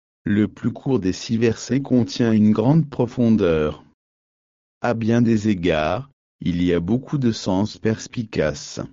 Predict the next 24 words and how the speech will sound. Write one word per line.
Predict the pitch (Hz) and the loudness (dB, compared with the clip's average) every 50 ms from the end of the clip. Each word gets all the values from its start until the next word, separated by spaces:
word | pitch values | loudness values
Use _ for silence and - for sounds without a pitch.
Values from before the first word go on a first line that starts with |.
| _ _ _ _ _ _ _ _ _ _ _ _ _ _ _ _ _ - | _ _ _ _ _ _ _ _ _ _ _ _ _ _ _ _ _ -4
Notre | - 87 101 113 120 123 - 113 110 104 | 0 2 2 2 0 0 -2 -2 -2 -2
Dieu | 104 107 107 98 92 90 98 117 - | 0 0 0 2 4 2 2 0 0
est | - 104 | 0 0
notre | 107 107 107 - - 107 92 | 2 2 0 0 -2 -2 -2
chef, | - - - 85 78 104 - - - - _ _ _ _ _ _ | -2 -2 0 0 0 0 0 -4 -8 -20 _ _ _ _ _ _
notre | - 104 107 104 104 - - - | 0 2 2 2 2 0 -2 -6
compagnon, | 110 - 123 120 117 - 120 110 107 107 107 104 101 95 95 95 131 - _ _ _ _ _ - | -4 0 0 0 2 2 2 4 4 4 4 4 4 2 0 0 -4 -8 _ _ _ _ _ -4
notre | 92 92 92 90 87 - - | -2 0 0 0 -2 -2 0
ami. | 110 113 110 95 82 73 69 - - _ _ _ _ _ _ _ _ _ _ _ _ _ _ _ _ _ - | 2 4 4 4 2 0 -2 -4 -10 _ _ _ _ _ _ _ _ _ _ _ _ _ _ _ _ _ 0
Et | - 113 107 | 2 2 4
lorsqu'il | 107 110 107 - - - 123 107 127 | 4 2 2 0 -4 -4 0 2 2
est | 135 | 4
notre | 131 135 123 110 - - 98 | 4 2 2 0 -2 -2 -2
chef, | 87 - - 85 76 85 - - - - - _ _ _ _ _ - | -2 -2 -2 0 0 0 0 -2 -6 -14 -20 _ _ _ _ _ -2
notre | 92 92 92 90 92 - - | 0 0 0 0 -2 -4 -2
ami | 110 110 107 101 101 107 123 - | 0 2 2 4 2 2 0 0
et | - 113 | 0 2
notre | 113 107 95 - - - 95 | 2 2 0 0 -2 -6 -6
compagnon, | 87 - 117 120 117 - 117 107 107 107 107 104 101 95 95 120 139 - _ _ _ _ _ | -2 -2 -2 0 0 2 2 4 4 4 4 4 2 2 0 -2 -4 -10 _ _ _ _ _
nous | - 107 107 110 110 | 2 4 4 6 6
ne | 107 104 101 | 6 4 4
manquons | 101 104 107 110 110 - 127 120 | 2 0 0 0 0 0 0 2
de | 117 104 98 | 2 2 0
rien. | 92 92 95 87 80 73 - | -2 -2 -2 -2 -2 -4 -6